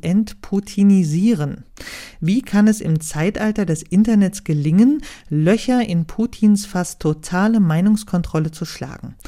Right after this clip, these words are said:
Wie lassen sich Teile der russischen Öffentlichkeit erreichen, wird gefragt. Antwort: Eine Informationsfront von außen muss errichtet werden, so wie es Nawalny vorgeschlagen hatte. Rechnen müsse man dafür mit dem Interesse derjenigen,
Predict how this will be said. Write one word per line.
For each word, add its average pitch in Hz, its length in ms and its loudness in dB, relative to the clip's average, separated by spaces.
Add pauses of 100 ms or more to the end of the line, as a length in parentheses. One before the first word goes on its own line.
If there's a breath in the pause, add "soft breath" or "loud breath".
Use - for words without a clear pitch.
(260 loud breath)
Wie 180 80 2
lassen 208 420 2
sich 185 160 -2
Teile 196 340 0
der 170 140 -2
russischen 190 460 -2
Öffentlichkeit 165 640 -4
erreichen, 156 600 -2
wird 143 180 -10
gefragt. - 640 -16 (300)
Antwort: 160 720 -2 (400 loud breath)
Eine 196 320 4
Informationsfront 175 1400 -2
von 160 320 -4
außen 147 460 -4
muss 143 160 -6
errichtet 196 560 -4
werden, 185 340 2 (240 loud breath)
so 220 220 2
wie 214 100 2
es - 160 -4
Nawalny 160 460 0
vorgeschlagen 143 800 -4
hatte. - 280 -14 (300)
Rechnen 214 540 2
müsse 202 240 2
man 151 180 0
dafür 165 400 -2
mit 175 220 0
dem 151 160 -2
Interesse 160 600 -4
derjenigen, 208 840 0